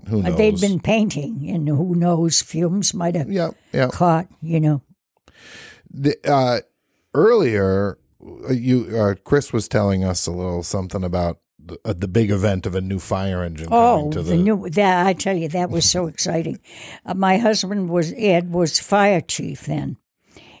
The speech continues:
Speaker 2: and the whole winter had been spent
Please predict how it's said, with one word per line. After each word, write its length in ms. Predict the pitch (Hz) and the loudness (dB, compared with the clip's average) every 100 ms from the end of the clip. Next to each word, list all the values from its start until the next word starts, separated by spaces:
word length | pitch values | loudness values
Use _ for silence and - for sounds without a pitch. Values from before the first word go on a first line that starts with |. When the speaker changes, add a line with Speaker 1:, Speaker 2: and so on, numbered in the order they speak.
| - | -6
Speaker 2:
and 500 | 190 185 165 156 156 | -2 0 0 0 0
the 120 | 170 | 0
whole 280 | 202 240 233 | 4 4 4
winter 380 | 214 196 156 | 2 2 2
had 480 | 143 135 113 151 147 | 2 2 0 -2 0
been 400 | 160 147 135 139 | 2 2 2 0
spent 560 | 131 - - 160 170 | -2 -2 2 2 2